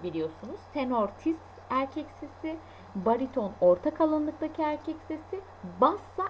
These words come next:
en kalın erkek sesiydi. Ee, burada Pavarotti'nin tenor olduğunu görüyoruz. Bin dokuz yüz otuz beş yılında İtalya'nın Modena şehrinde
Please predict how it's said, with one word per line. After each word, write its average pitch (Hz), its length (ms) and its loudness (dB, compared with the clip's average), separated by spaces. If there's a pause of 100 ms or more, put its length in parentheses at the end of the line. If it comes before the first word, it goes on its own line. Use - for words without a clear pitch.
(120)
en 311 240 4
kalın 196 420 2
erkek 170 420 0
sesiydi. 175 600 -8 (720)
Ee, 254 340 6
burada 339 320 2 (320)
Pavarotti'nin 330 760 4 (140)
tenor 277 400 4 (100)
olduğunu 180 640 2
görüyoruz. 294 520 4 (580)
Bin 349 160 2
dokuz 415 200 2
yüz 269 60 -2
otuz 269 280 -4
beş 339 220 -2
yılında 220 280 -2
İtalya'nın 285 640 -2
Modena 262 360 0
şehrinde 165 540 -4